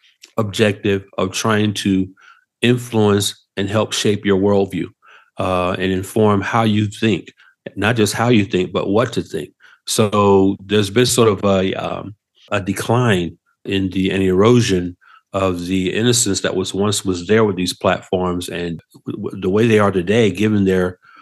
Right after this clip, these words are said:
their mission, their, their sort of, uh, intentionality that's behind the information that they push out to you, there's a degree of caution that you need to lend to these platforms that perhaps you didn't have to, to apply in those, uh, initial years.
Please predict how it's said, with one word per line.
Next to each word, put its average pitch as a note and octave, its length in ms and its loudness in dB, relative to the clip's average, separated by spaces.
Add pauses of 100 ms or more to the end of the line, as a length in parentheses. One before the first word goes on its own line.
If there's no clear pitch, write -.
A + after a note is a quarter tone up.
(180)
their F#2+ 260 -2
mission, F2 600 0
their, F#2 260 -2
their F2+ 180 -4
sort F#2 260 -2
of, E2+ 160 -4
uh, D#2+ 240 -4
intentionality G#2 800 0
that's F#2 240 -2
behind G#2 340 0
the E2+ 60 0
information G2 500 -2
that F2 120 -6
they F2 100 -6
push G2 320 -4
out A#2+ 220 0
to - 120 -10
you, F2 360 -4 (480)
there's G2+ 200 2
a G2 60 2
degree G2 320 2
of G2 140 0
caution A#2+ 640 0
that F#2 160 -2
you G2+ 140 -2
need G2+ 220 -2
to F#2+ 100 -4
lend A2+ 300 2
to A#2+ 100 -2
these F#2+ 220 0
platforms F#2+ 680 -2
that F#2+ 260 -2
perhaps G2+ 420 -4
you G2+ 80 -4
didn't G2 220 -2
have G2 240 -4
to, F2+ 160 -4 (400)
to F#2+ 240 0
apply G#2+ 680 -2
in F#2+ 100 0
those, F#2 320 -2
uh, E2+ 220 -2 (240)
initial F#2+ 440 -2
years. E2 400 -4